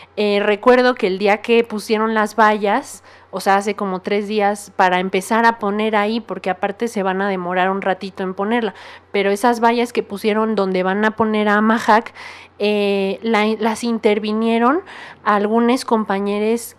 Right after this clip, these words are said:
eh, que están en la lucha de los pueblos originarios de aquí de la Ciudad de México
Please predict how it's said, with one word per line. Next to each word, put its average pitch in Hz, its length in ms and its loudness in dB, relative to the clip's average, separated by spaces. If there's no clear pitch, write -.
eh, 185 400 -4
que - 80 -2
están 226 300 -2
en 262 100 2
la 220 140 2
lucha 220 500 -2
de 202 160 -2
los 196 160 -6
pueblos 220 420 0
originarios 196 600 -4
de 196 80 0
aquí 185 300 -6
de 202 100 -2
la 190 280 -4
Ciudad 185 360 -4
de 202 140 -4
México 214 600 -4